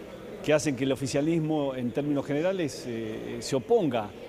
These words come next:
a un cambio que creo que es importante, porque me parece que los sistemas electorales deben acompañar los cambios culturales, tecnológicos, sociales. Hoy solamente en dieciséis países del mundo se vota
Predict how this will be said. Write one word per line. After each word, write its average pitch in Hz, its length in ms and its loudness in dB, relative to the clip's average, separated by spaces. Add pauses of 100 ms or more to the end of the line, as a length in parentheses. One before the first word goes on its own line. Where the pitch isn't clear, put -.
(200)
a 143 80 -2
un 156 100 0
cambio 214 340 4
que 160 120 4
creo 202 120 4
que 196 80 0
es 180 120 0
importante, 165 580 0
porque 139 160 0
me 143 80 2
parece 170 260 -4
que 156 80 -4
los 147 120 0
sistemas 165 320 -2
electorales 165 520 0
deben 156 260 0
acompañar 139 720 0
los 143 180 0
cambios 147 360 -2
culturales, 143 720 0
tecnológicos, 131 840 2
sociales. 131 600 2 (580)
Hoy 156 160 4
solamente 160 760 2
en 131 140 4
dieciséis 127 460 0
países 151 340 0
del 135 120 0
mundo 143 360 0
se 123 140 -2
vota 120 420 0